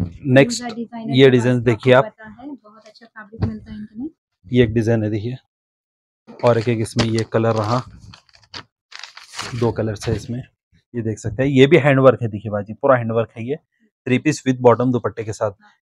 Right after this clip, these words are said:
Speaker 2: इसका price twelve ninety है, पर ये भी offer में एट नाइंटी नाइन rupees। Special offer लेकर आए हैं हम, Offer चल रहा है ये पूरों में, पूरों में different different ऑफर चल रहे हैं। अब आप ये हो गया, अब next अपन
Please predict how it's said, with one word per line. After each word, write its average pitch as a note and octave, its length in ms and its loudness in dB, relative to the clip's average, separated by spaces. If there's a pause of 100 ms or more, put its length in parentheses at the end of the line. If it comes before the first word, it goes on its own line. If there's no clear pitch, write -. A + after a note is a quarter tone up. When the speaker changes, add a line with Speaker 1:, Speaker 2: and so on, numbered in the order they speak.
Speaker 2:
इसका B2+ 240 4
price C3+ 300 2
twelve B2+ 240 0
ninety B2 260 -2
है, C3+ 60 2
पर C#3 140 0
ये A#2 140 0
भी C3 120 0
offer B2 260 2
में D3 140 2
एट C3+ 240 0
नाइंटी A2 280 -4
नाइन G#2 220 -8
rupees। - 420 -20 (500)
Special E3+ 460 6 (120)
offer A#2+ 240 6
लेकर C3+ 300 4
आए A#2+ 160 4
हैं A#2+ 120 -2
हम, D3+ 120 -4 (180)
Offer B2+ 260 6
चल - 140 -2
रहा G#2 160 -4
है G2+ 140 -8
ये A2 80 -4
पूरों G#2+ 280 -2
में, G#2 120 -12 (340)
पूरों D#3 200 6
में F3+ 140 4
different D3+ 300 2
different D3+ 280 4
ऑफर B2+ 240 4
चल - 180 0
रहे B2+ 160 -4
हैं। C#3+ 140 -4 (400)
अब B2+ 80 2
आप C3+ 180 2 (340)
ये C3 160 2
हो B2+ 140 2
गया, C3 120 2
अब C3+ 100 -2
next C3 320 -2
अपन C#3 240 0